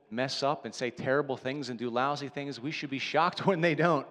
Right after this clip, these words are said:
We should be shocked when people are generous and sacrificial and selfless. We shouldn't be surprised that people don't act like Jesus. We should be surprised when they do.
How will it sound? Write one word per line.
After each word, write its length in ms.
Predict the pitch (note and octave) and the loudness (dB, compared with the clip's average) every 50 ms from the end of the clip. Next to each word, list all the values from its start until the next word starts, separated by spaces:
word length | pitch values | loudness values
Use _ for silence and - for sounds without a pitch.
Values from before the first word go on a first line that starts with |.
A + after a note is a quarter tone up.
| - - - _ _ _ _ _ _ _ _ _ | -14 -20 -20 _ _ _ _ _ _ _ _ _
We 80 | - C#3 | -6 -6
should 160 | - - C3+ | -6 -4 -4
be 80 | B2 B2 | -4 -4
shocked 400 | A#2 - E3 E3+ E3+ D#3 - - | 0 2 2 4 4 2 0 -4
when 120 | C#3 C3 | -8 -8
people 320 | - - D3 C3+ - B2+ B2+ | -6 -10 -12 -10 -4 -2 -2
are 80 | A#2 | -2
generous 720 | A2+ A2 C3+ D3 D#3+ D3+ C3+ A2+ G2+ - - - - - - _ _ _ _ _ _ _ | 0 0 0 0 0 0 -2 -2 -4 -6 -8 -8 -8 -10 -12 _ _ _ _ _ _ _
and 80 | _ - | _ -4
sacrificial 880 | - C3+ C3 - C3 A2+ - E3 D#3 - - D#3 B2+ A2 F#2+ F2 E2 - - _ _ _ _ _ _ _ | -4 -4 -2 -4 -6 -6 -4 -4 -4 -2 0 0 0 0 0 -4 -8 -14 -20 _ _ _ _ _ _ _
and 100 | G#2+ - | -16 -10
selfless. 520 | - - C#3+ D#3 D#3 - - A#2+ - - | 2 4 4 4 4 2 -4 -4 -4 -4
We 60 | - | -6
shouldn't 300 | A2 - - E3 D3 B2 | -6 -4 -4 -4 -6 -6
be 80 | - C#3+ | -6 -8
surprised 540 | C3+ - - - _ C#3+ C#3 C#3 C3+ A#2 - | -8 -8 -10 -4 _ 2 4 4 2 0 -2
that 120 | A2 - | -6 -8
people 280 | - C#3 C#3+ - - G#2+ | -6 -12 -10 -4 -4 -4
don't 280 | - - A#2+ B2+ A#2+ - - | 0 2 2 2 2 2 2
act 260 | B2 B2 C3+ - - | 2 2 2 2 0
like 220 | A#2+ B2+ A2+ - | 0 0 0 -2
Jesus. 400 | - B2+ C#3 C3+ G2+ A#2 A#2 - | -4 -2 -2 -2 -2 -6 -8 -8
We 80 | C3 C3+ | -8 -8
should 220 | - - C#3+ B2+ - _ _ _ | -6 -6 -6 -8 -8 _ _ _
be 60 | - | -10
surprised 720 | A#2+ - - - _ - E3 E3 D#3 D3 B2+ A#2 - - - _ _ _ _ _ _ _ _ | -8 -8 -10 -12 _ -2 -2 0 0 -2 -2 -4 -8 -12 -18 _ _ _ _ _ _ _ _
when 280 | B2 B2+ B2 B2 A#2+ | -4 -4 -4 -4 -4
they 400 | G#2+ A2+ A2 A2 G#2+ G#2 G2+ G2+ - _ _ _ _ _ _ _ _ _ | -4 -4 -2 -2 -4 -4 -8 -12 -18 _ _ _ _ _ _ _ _ _
do. 300 | C3 D3+ D#3 C#3 A2 F#2+ | -2 0 0 0 -2 -4